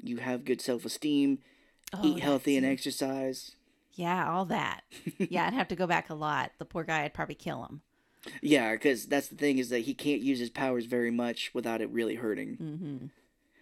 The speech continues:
Speaker 1: But that's kinda what they touch on later, is that Charlie, having been born with it, can use her powers without any issue.
Speaker 2: Okay, that makes sense. I thought at the end, though, not to jump too far ahead, I thought she was, like,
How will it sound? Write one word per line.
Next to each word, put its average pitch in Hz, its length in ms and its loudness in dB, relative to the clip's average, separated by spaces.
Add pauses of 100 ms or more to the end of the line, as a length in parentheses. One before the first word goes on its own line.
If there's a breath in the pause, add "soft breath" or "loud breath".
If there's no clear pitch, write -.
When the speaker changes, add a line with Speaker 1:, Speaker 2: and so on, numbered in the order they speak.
Speaker 1:
But - 140 4
that's 139 260 4
kinda 143 220 2
what 135 140 2
they 127 80 4
touch 143 260 0
on 123 220 2
later, 123 300 4
is 117 180 0
that 113 240 -6
Charlie, 123 640 2 (180)
having 123 280 0
been 117 180 2
born 131 260 4
with 123 180 0
it, 107 300 0
can 120 200 0
use 123 240 2
her 113 120 2
powers 113 380 -2
without 113 260 -2
any 110 260 -4
issue. 120 380 -4 (1400)
Speaker 2:
Okay, - 360 -10
that 247 120 -12
makes 247 260 -14
sense. 151 500 -12 (440)
I 240 60 -2
thought 440 280 0
at 254 180 -4
the 202 200 -8
end, 190 280 -2
though, 143 480 -2 (160)
not 170 220 -6
to - 80 -12
jump - 220 -8
too 165 120 -10
far 151 200 -4
ahead, 165 280 -2
I 151 80 0
thought 175 300 -2
she - 160 -8
was, 165 220 -4
like, 143 320 -8